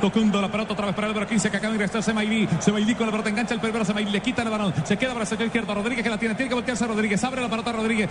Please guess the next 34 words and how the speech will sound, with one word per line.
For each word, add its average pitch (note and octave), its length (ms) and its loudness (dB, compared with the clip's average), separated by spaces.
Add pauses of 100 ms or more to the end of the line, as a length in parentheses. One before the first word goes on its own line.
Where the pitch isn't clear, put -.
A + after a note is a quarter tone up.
(100)
La G3+ 60 2
está A3 140 -2
esperando C4 260 -2
Semailí A3+ 380 0
para A3+ 120 -2
levantar. A3+ 280 -2
Está C4 160 -4
Rodríguez, B3 320 0
para A#3 140 -4
levantar A#3 260 -2
está C4 120 -2
Rodríguez. B3+ 300 -2
Levanta C4 260 -2
Rodríguez. B3+ 340 0
Estaba A#3+ 180 -2
esperando G#3 260 0
a - 20 0
Seferovic F#3 460 0
y - 20 2
la F3 60 2
pelota F3 220 0
se E3+ 100 -4
queda G3 220 0
tranquilamente F#3+ 500 0
sobre E3+ 220 0
las D#3 80 0
manos G3 160 0
de E3 80 0
Romero, F3+ 360 2 (220)
el G#3 140 2
arquero A#3 400 0
del B3 100 0
conjunto A#3+ 400 2
argentino. A#3+ 580 0